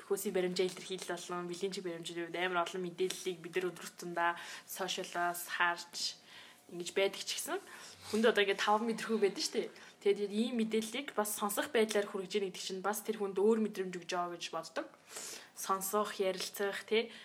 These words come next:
Тэгээ бас ингээд бид нар яг ингээд жинхэнэ хоолоогоороо бас энэ чинь хүний хоолоогоор ирж байгаа. Тэгээ сонсож байгаа болохоор нөгөө хүндээ хүрэхтэй ч гэсэн арай ингээд сэтгэлд нь ойр сонсогддог болов уу гэж. Зүгээр нэг мэдээлэл хараад ч юм уу, ном уншаас илүүтэйгээр ингэж ярилцаад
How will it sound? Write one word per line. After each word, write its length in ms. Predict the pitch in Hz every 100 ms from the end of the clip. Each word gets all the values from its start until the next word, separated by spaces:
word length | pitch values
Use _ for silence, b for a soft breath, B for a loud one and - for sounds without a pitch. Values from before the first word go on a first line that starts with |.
| B
Тэгээ 160 | - 202
бас 160 | 214 214
ингээд 200 | 202 202
бид 140 | 202 202
нар 80 | 208
яг 100 | 214 190
ингээд 160 | 185
жинхэнэ 320 | 196 185 220 220
хоолоогоороо 760 | 202 214 220 190 185 180 175 170
бас 140 | 185
энэ 140 | 196 185
чинь 80 | 180
хүний 240 | 190 208
хоолоогоор 560 | 226 190 185 185 185 175
ирж 160 | 165 -
байгаа. 200 | 175 175
Тэгээ 180 | 180 180
сонсож 260 | - 175 -
байгаа 160 | 202 190
болохоор 260 | 185 233 269 B B -
нөгөө 180 | 202 208
хүндээ 260 | 196 190
хүрэхтэй 380 | 196 185 - 240
ч 60 | 226 -
гэсэн 160 | 226 226 B B B
арай 240 | 170 202 202
ингээд 280 | 180 180 175 - B B
сэтгэлд 480 | - - - 202 - 254
нь 80 | 233
ойр 360 | 196 214 220 220
сонсогддог 640 | - 185 180 175 - 175
болов 320 | 165 160 175
уу 80 | 160
гэж. 240 | 160 165
Зүгээр 260 | 185 202 240 214
нэг 100 | 190
мэдээлэл 320 | 180 202 202
хараад 320 | - 180 175 -
ч 80 |
юм 80 | 180
уу, 60 | 175
ном 240 | 185 190
уншаас 260 | 185 - 165 180
илүүтэйгээр 500 | - 185 185 220 320 B B B B -
ингэж 180 | 180 180
ярилцаад 600 | 180 175 - - 185 185